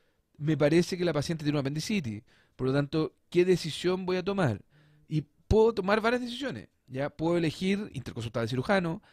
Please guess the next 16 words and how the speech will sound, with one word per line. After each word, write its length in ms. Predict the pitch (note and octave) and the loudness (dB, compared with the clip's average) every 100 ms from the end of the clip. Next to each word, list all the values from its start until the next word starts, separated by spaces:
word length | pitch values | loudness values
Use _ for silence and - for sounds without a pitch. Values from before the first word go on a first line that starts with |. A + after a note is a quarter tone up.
| _ _ | _ _
puedo 260 | - D3+ E3+ | 2 6 6
elegir 540 | D#3+ D3 E3 E3+ F3 - _ _ | 4 0 0 0 0 -6 _ _
tomar 200 | A#2+ A#2 | -4 -2
un 100 | A2 | -2
escáner, 500 | - G3 F3 C3+ E3+ - - _ _ | -2 0 2 0 -4 -14 -20 _ _
puedo 360 | - D#3+ E3 E3 | 4 6 8 6
elegir 600 | D#3 C#3 - E3 E3+ G3 _ _ _ | 4 0 -2 0 0 -4 _ _ _
pedirle 260 | - C#3 C3+ | 2 2 2
exámenes 720 | B2+ - G3+ F#3+ D#3+ D#3+ F3 | -6 -4 -2 -2 -2 -2 -4
y 100 | - | -6
que 100 | C3 | -6
la 140 | B2+ B2 | -4 -2
vea 360 | C3+ D3 C#3+ | 0 0 -2
alguien 340 | C#3+ C3 C3 D3 | -4 -4 -4 -2
más. 300 | F#3+ C#3 G#2+ - - _ _ _ _ | 0 0 -2 -8 -20 _ _ _ _
Eh, 180 | C3+ | 0